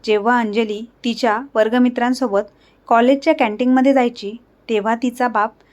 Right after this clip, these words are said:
तिच्या मित्रमैत्रिणींसमोर चहा, समोसे, समोसे द्यायला यायचा, तेव्हा अंजलीची नजर मात्र खाली झुकलेली असायची. अंजलीने कॉलेजमध्ये प्रथम क्रमांक पटकावला होता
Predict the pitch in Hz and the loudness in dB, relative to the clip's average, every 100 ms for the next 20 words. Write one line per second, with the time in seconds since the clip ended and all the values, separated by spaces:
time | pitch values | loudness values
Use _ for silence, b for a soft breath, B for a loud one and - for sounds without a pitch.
0 | b _ - 302 302 277 247 262 277 277 | b _ 0 4 6 6 2 2 2 4
1 | 277 277 262 208 214 _ _ 254 240 269 | 4 4 2 -2 -8 _ _ -2 0 2
2 | 262 233 240 269 - - 226 226 277 240 | 0 0 0 -4 -4 -4 -2 -2 0 0
3 | 190 208 196 185 185 175 b b b _ | -2 -2 -4 -6 -12 -20 b b b _
4 | 277 302 294 262 277 - 208 208 240 262 | 0 2 2 0 -4 -8 -6 -2 0 0
5 | 269 262 226 214 220 - - 220 202 269 | 2 2 2 -2 -4 -6 -4 -2 0 -2
6 | 285 226 196 233 247 247 247 240 202 196 | -2 -2 -2 -2 -4 0 0 0 -4 -8
7 | 185 - 175 _ b b b _ 196 196 | -14 -14 -18 _ b b b _ -6 -4
8 | 214 220 208 208 b b b - 220 208 | -4 -4 -6 -8 b b b -2 0 2
9 | 226 247 254 233 233 - _ - 240 247 | 2 2 2 -2 -10 -16 _ -4 -2 2
10 | 294 294 277 285 285 294 269 - 208 208 | 4 4 4 4 2 0 -4 -2 0 0
11 | 240 226 180 | -2 -4 -8